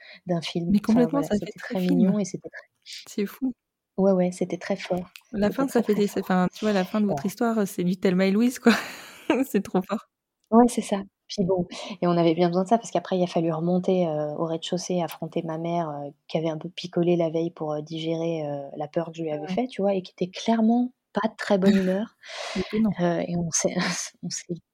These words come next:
Speaker 1: oui, voilà, très étonnant. On a passé un sale quart d'heure et des sales semaines, euh, par la suite, mais, euh,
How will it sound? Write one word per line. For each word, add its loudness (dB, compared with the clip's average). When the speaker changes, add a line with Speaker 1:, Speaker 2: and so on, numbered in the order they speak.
Speaker 1:
oui, 4
voilà, -2
très -2
étonnant. -2
On 0
a -2
passé -6
un -6
sale -4
quart -4
d'heure 0
et -2
des -4
sales -8
semaines, -2
euh, -10
par -6
la -4
suite, -8
mais, -2
euh, -12